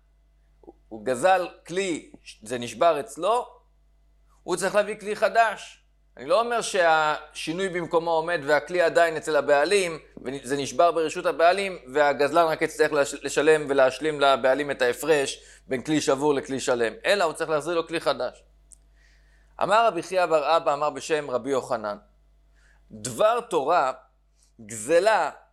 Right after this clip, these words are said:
אפילו אם היא נשתנית, חוזרת בעיניה כמו שהיא לנגזל, כי שינוי לא קונה.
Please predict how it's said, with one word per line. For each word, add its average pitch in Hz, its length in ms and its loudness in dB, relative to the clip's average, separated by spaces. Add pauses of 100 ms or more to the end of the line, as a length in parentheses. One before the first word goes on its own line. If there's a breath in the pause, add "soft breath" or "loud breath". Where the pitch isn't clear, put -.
אפילו 254 340 -6
אם 240 100 -6
היא 214 80 -6
נשתנית, 190 840 -4 (1000)
חוזרת 254 680 2
בעיניה 208 520 2
כמו 220 360 -2
שהיא 233 300 -2
לנגזל, 214 680 2
כי 190 100 -12
שינוי 226 320 -6
לא 233 180 0
קונה. 196 260 -2